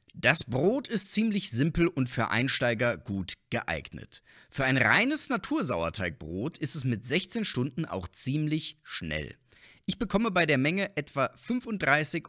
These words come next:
ordentliche Scheiben raus, von denen mich vier schon dicke satt machen.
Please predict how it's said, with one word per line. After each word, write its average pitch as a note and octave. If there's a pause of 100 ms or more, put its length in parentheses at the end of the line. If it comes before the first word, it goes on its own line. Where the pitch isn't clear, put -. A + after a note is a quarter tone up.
ordentliche A#2
Scheiben E3+
raus, D#3+
von A2+
denen G2+
mich F#2+
vier G3
schon -
dicke A#2+
satt -
machen. -